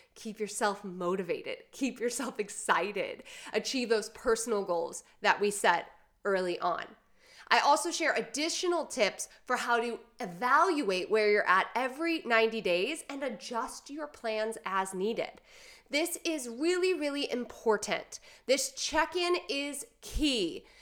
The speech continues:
You know, well, like I said, number one, big, big, big,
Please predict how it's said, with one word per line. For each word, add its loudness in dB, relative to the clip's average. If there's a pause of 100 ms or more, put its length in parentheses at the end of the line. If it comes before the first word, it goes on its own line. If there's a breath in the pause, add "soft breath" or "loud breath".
(260 soft breath)
You -4
know, 4 (340)
well, 4
like 6
I 4
said, 2
number 2
one, 4 (560)
big, 2
big, -4
big, 6